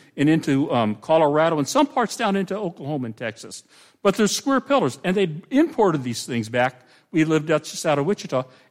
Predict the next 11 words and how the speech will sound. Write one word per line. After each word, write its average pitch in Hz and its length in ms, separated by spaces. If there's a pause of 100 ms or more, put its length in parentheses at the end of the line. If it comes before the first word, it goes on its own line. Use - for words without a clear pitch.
and 151 140
that's 214 260
what 202 140
sat - 480
under 139 160
the 131 120
building. 127 420
That 117 220
was 175 140
the 196 100
foundation. 190 640